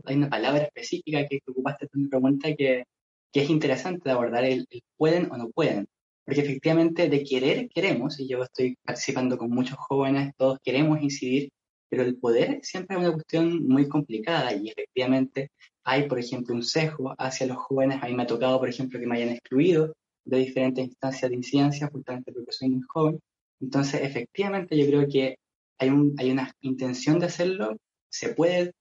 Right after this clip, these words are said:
efectivamente, creo que está a la ventana, lo estamos haciendo hoy día. Estamos logrando, por ejemplo, que todos los candidatos presidenciales se comprometan con la firma del acuerdo de Escazú, de izquierda a la derecha, una cuestión muy amplia, eh, pero no es fácil, es,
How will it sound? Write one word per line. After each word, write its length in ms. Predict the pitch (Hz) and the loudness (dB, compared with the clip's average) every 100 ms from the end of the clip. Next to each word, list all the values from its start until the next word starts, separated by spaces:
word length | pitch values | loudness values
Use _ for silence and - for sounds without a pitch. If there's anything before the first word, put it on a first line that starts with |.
| _ | _
efectivamente, 580 | - 135 131 147 151 151 | -6 -6 0 2 4 2
creo 180 | 143 139 | 2 0
que 100 | 139 | 0
está 180 | - 151 | -4 -2
a 20 | |
la 100 | 156 | 0
ventana, 340 | 156 156 165 147 | 0 0 -2 -2
lo 80 | |
estamos 300 | 131 135 143 | -4 0 0
haciendo 340 | - - 185 160 | 0 -6 -4 0
hoy 140 | 147 | 0
día. 200 | 147 165 - _ _ _ | 0 -4 -8 _ _ _
Estamos 260 | _ 135 135 | _ -2 0
logrando, 380 | 127 131 139 135 | 2 2 2 2
por 100 | 120 | 0
ejemplo, 440 | 120 139 135 127 | -2 -4 -2 -4
que 280 | 123 131 123 _ | 0 -2 -2 _
todos 180 | 135 143 | 0 0
los 100 | 139 | 0
candidatos 380 | 131 135 139 | 0 0 -2
presidenciales 680 | - - 123 120 - 143 156 | -8 -8 -8 -6 0 2 2
se 120 | 139 | -2
comprometan 480 | 120 - 120 143 165 | -8 -6 -2 -2 -2
con 120 | 160 | 0
la 120 | 147 143 | 0 2
firma 220 | 143 139 | 2 2
del 100 | 131 | 0
acuerdo 220 | 131 135 | -2 -4
de 60 | 131 | -4
Escazú, 360 | 120 - - _ _ _ - | -10 -8 -8 _ _ _ -8
de 120 | 110 | -8
izquierda 360 | 113 143 139 | -4 0 2
a 40 | 127 | 2
la 120 | 113 | 2
derecha, 320 | 123 202 - | 0 -2 -4
una 100 | 117 | -6
cuestión 400 | 110 - 131 123 _ _ _ _ _ - | -8 -2 -2 -2 _ _ _ _ _ -4
muy 260 | 123 139 | 2 4
amplia, 400 | 131 123 151 156 - _ _ _ - | 4 2 -2 -2 -6 _ _ _ -4
eh, 380 | 117 117 113 113 | -2 0 -2 -2
pero 180 | 123 139 | 0 2
no 60 | |
es 160 | 151 - | 0 -6
fácil, 340 | 110 - 101 | -8 -6 -8
es, 140 | 113 | -8